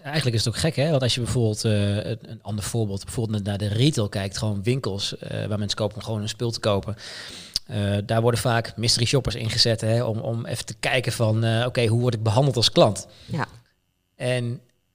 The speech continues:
Speaker 1: dat soort dingen worden in de zorg, of werden in de zorg, geloof ik, niet gedaan, of wel?
Speaker 2: Wel,
Speaker 1: Dat, eh,
Speaker 2: ook
Speaker 1: ja,
Speaker 2: wel.
Speaker 1: wel? Oké.
Speaker 2: Ja,
Speaker 1: Oké,
Speaker 2: wel.
Speaker 1: gelukkig maar, want je zou
Speaker 2: Ja.
Speaker 1: denken van, dan kun je even zien hoe het eraan toe gaat, hè?
Speaker 2: Ja.
Speaker 1: En, eh,
Speaker 2: Nou ja, weet je, als je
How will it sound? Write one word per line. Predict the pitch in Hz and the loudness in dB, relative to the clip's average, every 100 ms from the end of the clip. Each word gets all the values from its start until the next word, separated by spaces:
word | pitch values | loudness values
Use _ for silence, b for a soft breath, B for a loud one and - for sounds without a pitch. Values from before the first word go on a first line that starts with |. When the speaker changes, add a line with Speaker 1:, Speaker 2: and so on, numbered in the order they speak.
| _ | _
Speaker 1:
dat | - 139 | -4 0
soort | 135 | 0
dingen | 127 156 | 2 2
worden | 123 123 135 | 6 4 4
in | |
de | 120 | 2
zorg, | 107 156 120 98 | 6 8 6 2
of | 113 | 0
werden | 117 156 | 2 2
in | 113 | 0
de | 101 | 2
zorg, | 120 101 - | 2 2 -2
geloof | - 156 | 2 2
ik, | 135 | 4
niet | 143 - | 0 -2
gedaan, | 135 240 110 | -2 0 0
of | 104 | 0
wel? | 202 | 0
Speaker 2:
Wel, | 135 | 2
Speaker 1:
Dat, | 113 | 2
eh, | 123 | 2
Speaker 2:
ook | 127 | 4
Speaker 1:
ja, | 156 | 6
Speaker 2:
wel. | 131 175 | 8 6
Speaker 1:
wel? | 240 | 6
Oké. | - | 4
Speaker 2:
Ja, | 98 143 127 | 4 4 2
Speaker 1:
Oké, | |
Speaker 2:
wel. | 120 | 2
Speaker 1:
gelukkig | 113 147 - | 4 4 4
maar, | 113 110 | 2 4
want | 151 | 4
je | |
zou | 131 | 6
Speaker 2:
Ja. | 160 | 6
Speaker 1:
denken | 151 - | 6 4
van, | 123 120 | -2 -2
dan | 143 | 0
kun | 147 | 4
je | 131 | 4
even | 123 | 6
zien | - 151 | 4 6
hoe | |
het | 127 | 6
eraan | 120 117 | 4 0
toe | 202 | 0
gaat, | - 98 92 | -2 -2 0
hè? | |
Speaker 2:
Ja. | 170 147 | 4 4
Speaker 1:
En, | 107 98 | 2 -2
eh, | 101 104 B B B B B | -2 -4 B B B B B
Speaker 2:
Nou | - 262 | 4 8
ja, | 254 247 226 | 10 10 8
weet | 240 240 | 6 4
je, | 277 | 2
als | - 220 | 4 4
je | - 226 | 4 2